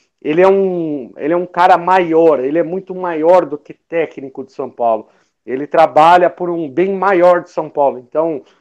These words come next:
por isso que, na minha opinião, eu vou sempre apoiar o Rogério Ceni nessa sequência. E agradecer, né, Caião? Muito obrigado pela sua participação hoje, cara. Queria que você desse, por favor, seu boa noite,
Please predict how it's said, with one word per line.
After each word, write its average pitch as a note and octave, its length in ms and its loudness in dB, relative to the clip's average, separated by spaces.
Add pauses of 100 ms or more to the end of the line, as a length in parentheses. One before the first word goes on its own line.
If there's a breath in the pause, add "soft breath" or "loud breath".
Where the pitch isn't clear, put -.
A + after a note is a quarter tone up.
(160)
por D3+ 160 -8
isso F3+ 200 -8
que, - 100 -14
na D#3 140 -6
minha D#3 160 -4
opinião, D#3 500 -2
eu E3 120 2
vou C#3+ 180 -6
sempre F3+ 400 -6
apoiar D3+ 380 0
o D3+ 60 4
Rogério C#3 380 -2
Ceni D3 440 -6 (440)
nessa D#3+ 340 -4
sequência. C3 720 -6 (500)
E G3+ 500 -6
agradecer, A3 720 2
né, F3+ 420 2
Caião? E3+ 460 6 (320 soft breath)
Muito F#3 180 0
obrigado G3 800 4 (240)
pela D#3+ 420 4
sua F#3 200 -6
participação F3 800 -4
hoje, G3 300 0
cara. B2 340 2 (360 soft breath)
Queria G3+ 180 2
que G3+ 80 -4
você G#3 140 0
desse, G3 280 0
por F3+ 140 -12
favor, F3 360 -4
seu F3+ 180 -2
boa E3+ 240 4
noite, F#3 580 0